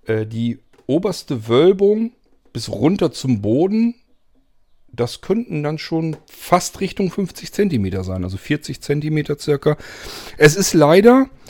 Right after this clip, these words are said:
für mal eben unters Sofa zu stellen, ist es leider zu groß. Das hätte ich am genialsten gefunden, wenn ich das einfach so unters Sofa hätte schieben können.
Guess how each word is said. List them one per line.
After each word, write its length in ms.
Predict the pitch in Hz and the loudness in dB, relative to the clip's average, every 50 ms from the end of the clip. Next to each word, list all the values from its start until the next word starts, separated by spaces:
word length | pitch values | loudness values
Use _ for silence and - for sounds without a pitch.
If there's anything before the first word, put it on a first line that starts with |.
| - _ | -20 _
für 720 | - - - - - 180 180 190 190 185 190 196 196 - _ _ _ _ _ _ _ _ _ _ _ _ - | -18 -14 -8 -2 2 4 6 10 10 10 10 8 4 -2 _ _ _ _ _ _ _ _ _ _ _ _ 2
mal 180 | - 147 147 147 | 6 6 6 6
eben 200 | 165 180 180 180 | 4 2 2 0
unters 300 | - 151 135 143 117 101 | 0 0 2 2 2 2
Sofa 380 | 107 165 240 233 - 156 120 | 2 2 2 4 2 0 -2
zu 140 | - - 127 | -2 -4 -6
stellen, 320 | - - - 110 117 139 151 | -6 -2 2 2 2 2 2
ist 160 | 151 - - | -4 -6 -8
es 80 | 135 | -8
leider 300 | 131 131 127 127 135 123 | -4 -2 -2 -2 -2 -6
zu 140 | - - 131 | -8 -10 -10
groß. 280 | 123 107 101 101 - - | -6 -4 -4 -4 -4 -4
Das 160 | - 104 - | -6 -2 0
hätte 140 | 151 143 - | 0 0 0
ich 200 | - - - - | -4 -16 -8 -2
am 180 | - 131 135 | 2 4 6
genialsten 580 | 127 135 123 123 127 139 147 139 - - - 95 | 6 6 6 6 6 6 6 4 2 0 -6 -8
gefunden, 420 | 95 - - 107 104 78 92 127 | -8 -6 -2 -2 0 0 2 0
wenn 140 | 135 120 120 | 2 2 0
ich 80 | 117 - | 0 0
das 180 | - 117 - | -2 -4 -2
einfach 280 | - 123 131 135 - 120 | -2 -2 -2 -2 -4 -4
so 260 | - - 131 131 131 - - - - - - - - - - - | 0 4 4 4 4 2 -4 -20 -20 -20 -20 -20 -20 -20 -20 -16
unters 420 | - - 170 156 127 123 117 - - | -8 -4 -2 0 0 0 0 0 2
Sofa 300 | 165 165 151 - 110 104 | 2 2 2 2 0 0
hätte 260 | 104 107 - 101 95 | 0 0 0 -2 -2
schieben 400 | - - - - 107 98 95 87 | -2 -2 -2 0 0 0 0 0
können. 360 | - - 104 95 92 90 90 | 0 0 -2 -2 -2 -4 -10